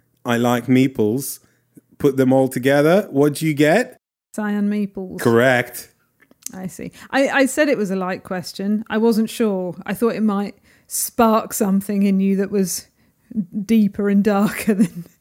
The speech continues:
Speaker 2: than that.
Speaker 1: No, cyan's a pretty light colour.
Speaker 2: It is a pretty light colour. Do you prefer cyan to,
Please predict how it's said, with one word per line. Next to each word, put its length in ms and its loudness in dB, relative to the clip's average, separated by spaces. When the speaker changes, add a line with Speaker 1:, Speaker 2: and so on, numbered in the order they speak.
Speaker 2:
than 220 -2
that. 180 0
Speaker 1:
No, 240 6
cyan's 460 4
a 60 0
pretty 260 2
light 240 2
colour. 340 -8
Speaker 2:
It 160 -6
is 180 -6
a 20 -20
pretty 260 -12
light 240 -14
colour. 320 -12
Do 140 -2
you 80 4
prefer 420 -2
cyan 800 0
to, 580 2